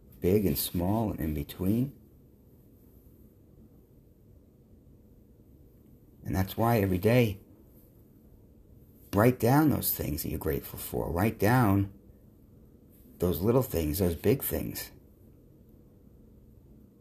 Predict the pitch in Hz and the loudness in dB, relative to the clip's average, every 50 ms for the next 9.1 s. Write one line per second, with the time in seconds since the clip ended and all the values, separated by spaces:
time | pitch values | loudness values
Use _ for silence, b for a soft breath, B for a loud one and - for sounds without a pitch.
0 | - - - - - - - - - - - - - - - - - - - - | -20 -20 -20 -20 -20 -20 -20 -20 -20 -20 -20 -20 -20 -20 -20 -20 -20 -20 -20 -20
1 | - - - - - - - - - - - - - - - - - - - - | -20 -20 -20 -20 -20 -20 -20 -20 -20 -20 -20 -20 -20 -20 -20 -20 -20 -20 -20 -20
2 | - - - - - - - - - - - 104 107 117 120 120 123 123 120 117 | -20 -20 -20 -20 -20 -20 -20 -20 -6 -2 -2 0 2 2 4 4 6 6 6 6
3 | 131 139 127 - 98 95 85 82 87 82 - - - - 95 82 76 - 82 78 | 4 4 2 0 0 -2 -2 -2 -4 -6 -6 -8 -8 -4 -4 -4 -4 -4 -4 -4
4 | 76 - 85 76 78 76 - - 73 78 73 64 67 - - - - - - - | -4 -4 -4 -4 -4 -6 -8 -8 -6 -6 -6 -6 -8 -10 -16 -20 -20 -20 -20 -20
5 | - - - - - - - - - - - - - - - - - - - - | -20 -20 -20 -20 -20 -20 -20 -20 -20 -20 -20 -20 -20 -20 -20 -20 -20 -20 -20 -20
6 | - - - - - _ - - - - - - - - - - - - - - | -20 -20 -20 -20 -20 _ -20 -20 -20 -20 -20 -20 -20 -20 -20 -20 -20 -20 -20 -20
7 | - - - - - - 92 92 - - 95 92 104 117 123 123 120 120 110 110 | -20 -20 -20 -20 -10 -6 -4 -4 -2 0 0 2 2 2 2 2 2 4 4 6
8 | 113 123 127 107 95 92 - 98 92 - 107 110 120 123 117 107 127 131 113 - | 6 6 4 4 2 2 0 -2 -2 -2 -2 0 0 0 0 2 4 4 4 2
9 | - | 0